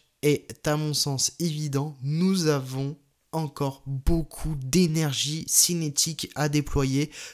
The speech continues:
pour aller développer, euh, le prix de Bitcoin, le prix de Solana et encore, j'imagine, de d'autres altcoins. Ensuite, je voulais revenir sur quelques news. Je t'ai dit, il pourrait y avoir des news, en fait, et c'est ça qui est important, c'est que le graphique,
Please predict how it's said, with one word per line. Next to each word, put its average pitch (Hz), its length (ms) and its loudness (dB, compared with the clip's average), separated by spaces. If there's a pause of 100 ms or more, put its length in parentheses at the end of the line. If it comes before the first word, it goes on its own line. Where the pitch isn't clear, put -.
(120)
pour 135 300 6
aller 131 280 0
développer, 135 840 2
euh, 104 320 -4
le 139 240 -2
prix 139 260 0
de 131 180 -4
Bitcoin, 131 540 -6
le 123 80 -6
prix 127 220 -8
de - 60 -8
Solana 123 540 -4 (380)
et 131 220 -4
encore, 117 320 -6
j'imagine, 110 540 -8
de 104 120 -8
d'autres 127 500 -4 (180)
altcoins. 131 500 0 (580)
Ensuite, 180 600 4
je 127 160 0
voulais 151 220 4
revenir 156 420 2
sur - 380 -2
quelques 143 280 2
news. 143 220 4
Je 165 140 0
t'ai 127 200 0
dit, 135 160 -6
il 160 60 -6
pourrait 147 360 8
y 180 80 2
avoir 143 240 0
des 123 120 0
news, 139 320 0
en 117 80 0
fait, - 440 -4
et 127 80 -6
c'est - 220 2
ça 151 240 0
qui - 120 -6
est - 20 2
important, 127 420 -4
c'est 135 160 0
que - 140 -8
le 123 180 0
graphique, 135 540 -2